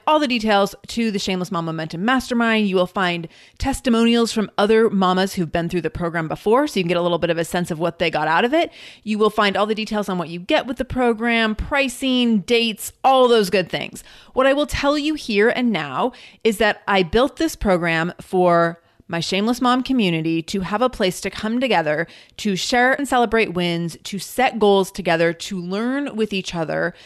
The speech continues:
I also wanted it to be a place where I could be definitely giving you some very specific education and helping you dig a little deeper than what we do here on the show.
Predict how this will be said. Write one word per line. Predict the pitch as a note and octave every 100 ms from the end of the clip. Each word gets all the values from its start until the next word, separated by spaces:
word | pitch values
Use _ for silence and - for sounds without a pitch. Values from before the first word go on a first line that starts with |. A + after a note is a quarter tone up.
| - - - -
I | - -
also | B3 D4+
wanted | C4+ B3+
it | A#3+
to | -
be | F#3+ F#3+
a |
place | - F#3+ F#3 F#3
where | F#3
I | F#3
could | F#3+ F#3+
be | F#3+
definitely | E3+ C#3+ E3 G3 - A#3+ A#3
giving | F#3+ F#3 F#3+ F#3+
you |
some | F#3 G3 F3+
very | G#3+ A3+
specific | A#3+ - B3+ - A#3+ A#3 B3 B3 -
education | G3 G#3 - F#3 B3 A#3
and | A3
helping | - B3 C#4+
you | D4
dig | B3+ G3 G#3+
a | G#3+
little | A3 A3
deeper | F3+ F3+ G#3
than | G3+ F#3
what | F3
we | G#3
do | F3 F3
here | F3+ G3
on | E3+ D#3+
the | F3
show. | - B3 D#3+